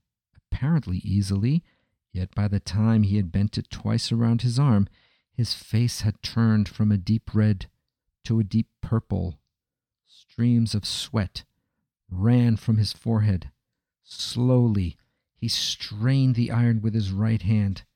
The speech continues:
Curses poured from his vile mouth against his Jewish competitor. With one mighty effort, the rod completed the third bend,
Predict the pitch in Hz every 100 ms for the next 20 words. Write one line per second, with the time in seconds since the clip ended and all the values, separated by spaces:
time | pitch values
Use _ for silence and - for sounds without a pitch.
0 | _ _ _ _ _ _ - 165 - 127
1 | 101 - _ _ - - - 175 - 127
2 | 120 95 87 92 120 127 120 110 113 107
3 | 98 98 95 104 - 104 87 85 117 120
4 | 113 - 107 - 107 104 101 90 _ _
5 | _ _ _ _ - 117 95 92 123 135
6 | 135 127 127 123 120 131 117 - 117 -
7 | 113 98 110 120 120 - 120 - - 135
8 | 123 117 113 113 - 127 135 131 110 123
9 | 120 123